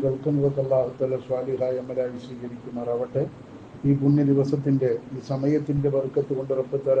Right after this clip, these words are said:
നമ്മളെയും നമ്മുടെ മാതാപിതാക്കളുടെയും ഭാര്യ മക്കളുടെയൊക്കെ തെറ്റുകുറ്റങ്ങൾ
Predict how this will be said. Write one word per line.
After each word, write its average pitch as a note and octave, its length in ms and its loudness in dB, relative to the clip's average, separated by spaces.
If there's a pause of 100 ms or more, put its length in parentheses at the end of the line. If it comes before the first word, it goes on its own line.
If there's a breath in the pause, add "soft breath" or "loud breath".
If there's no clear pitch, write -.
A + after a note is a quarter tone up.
(120)
നമ്മളെയും C3+ 460 -4 (580)
നമ്മുടെ C#3+ 340 4
മാതാപിതാക്കളുടെയും C#3+ 1000 4
ഭാര്യ C3+ 320 6
മക്കളുടെയൊക്കെ C#3 600 2
തെറ്റുകുറ്റങ്ങൾ C3+ 640 0